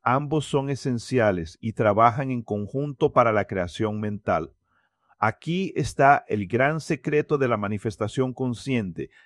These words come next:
y la verdadera magia hermética. Para crear algo en tu vida, una meta, una idea, un estado de ser, necesitas aplicar el principio de género mentalmente.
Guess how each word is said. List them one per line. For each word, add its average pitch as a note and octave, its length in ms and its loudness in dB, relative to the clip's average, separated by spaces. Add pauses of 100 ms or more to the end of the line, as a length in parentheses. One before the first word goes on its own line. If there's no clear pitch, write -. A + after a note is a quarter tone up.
y A2+ 120 0
la A#2+ 100 8
verdadera A2 560 2
magia A#2+ 380 0
hermética. G#2+ 480 -4 (440)
Para A#2+ 280 2
crear C3 340 4
algo C#3+ 300 4
en B2+ 100 -4
tu F2+ 160 -6
vida, G2 380 -4 (340)
una C3+ 240 4
meta, C3+ 480 0
una C3+ 220 0
idea, A#2+ 360 2
un C3 140 -2
estado C3 400 4
de G#2 80 2
ser, G#2+ 380 -2 (260)
necesitas D3+ 640 0
aplicar C3 440 2
el C#3 120 0
principio B2+ 580 -2
de A2 100 2
género C#3 440 -2
mentalmente. F#2+ 840 -4